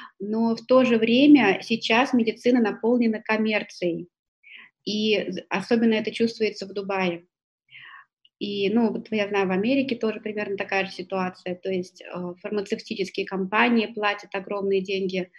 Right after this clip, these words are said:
врачам, э, фармацевтам за то, чтобы выписывали как можно больше лекарств. Я считаю, что это абсолютно неправильно, и что каждый врач,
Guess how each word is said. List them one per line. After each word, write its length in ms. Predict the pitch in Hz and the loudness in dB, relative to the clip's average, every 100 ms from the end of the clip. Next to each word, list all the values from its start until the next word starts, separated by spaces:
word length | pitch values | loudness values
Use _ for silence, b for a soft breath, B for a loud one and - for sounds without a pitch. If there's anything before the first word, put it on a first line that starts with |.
| B B | B B
врачам, 1000 | 185 202 190 - - 220 240 233 226 240 _ - | -6 -2 -2 -4 -6 -2 0 2 0 -4 _ -6
э, 40 | 190 185 185 | -2 -2 -4
фармацевтам 720 | 208 196 185 - 226 240 - 196 | -6 -4 -4 -2 -2 -2 -4 -6
за 100 | 185 | -6
то, 120 | 202 226 | -6 -8
чтобы 260 | 214 190 | -8 -10
выписывали 460 | 185 185 214 196 190 | -10 -12 -12 -8 -8
как 160 | 190 196 | -8 -8
можно 240 | 196 185 | -8 -4
больше 300 | 180 180 - 180 | -4 -4 -8 -12
лекарств. 460 | 185 160 - _ _ _ B B - | -12 -14 -18 _ _ _ B B -4
Я 140 | 196 | -4
считаю, 260 | - - 196 | -4 -6 -6
что 140 | 196 | -6
это 140 | 190 190 | -6 -6
абсолютно 420 | - 208 190 190 | -6 -6 -4 -2
неправильно, 680 | 185 - 196 247 240 190 185 B B B | -4 -2 -2 0 -2 -4 -8 B B B
и 260 | - 202 208 | -14 -10 -8
что 220 | 190 214 | -8 -12
каждый 480 | - 226 233 220 202 | -6 -2 -2 -4 -12
врач, 500 | 202 208 254 320 - | -10 -4 -2 -2 -6